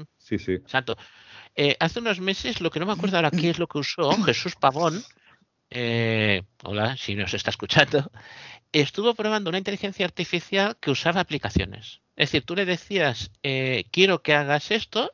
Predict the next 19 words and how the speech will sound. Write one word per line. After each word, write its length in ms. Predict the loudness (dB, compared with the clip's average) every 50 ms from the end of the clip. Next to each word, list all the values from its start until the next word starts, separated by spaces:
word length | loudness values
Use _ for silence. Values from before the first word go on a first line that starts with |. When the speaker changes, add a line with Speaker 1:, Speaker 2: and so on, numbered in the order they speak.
| _
Speaker 2:
y 100 | -4 0
la 80 | 2 2
aplicación 680 | 2 0 -2 -2 -2 -2 -2 -2 0 0 0 2 0 -2 -2 0
abría 320 | 2 2 2 0 -2 -2
la 60 | -2 -4
aplica-, 320 | -4 -6 -8 -6 -8 -8
o 60 | -8 -2
sea, 320 | 2 4 4 4 2 -4 -10 -18 -20 -16 _
la 220 | -4 -2 -2 -2
inteligencia 400 | -2 -2 -4 -4 -4 -6 -8 -8
artificial 420 | -8 -8 -8 -8 -4 0 2 2 2
abría 400 | 2 0 -4 -4 0 2 2 2
la 120 | 2 0
aplicación 800 | -2 -4 -6 -10 -8 -4 -4 -4 -4 -2 0 0 0 0 0 -6 -14 _ -20 -20 -20 -20 -20 -20 -20 -20 -4 _
y 120 | 2 2 2
pulsaba 560 | 2 2 0 0 2 0 2 2 2 2 2
los 220 | 0 0 -2 -4 -2
botones 480 | -2 -4 -2 -2 -4 -2 -2 -4 -2
necesarios 720 | -4 -4 -4 -4 -6 -2 0 0 0 2 2 0 -2 -4 -6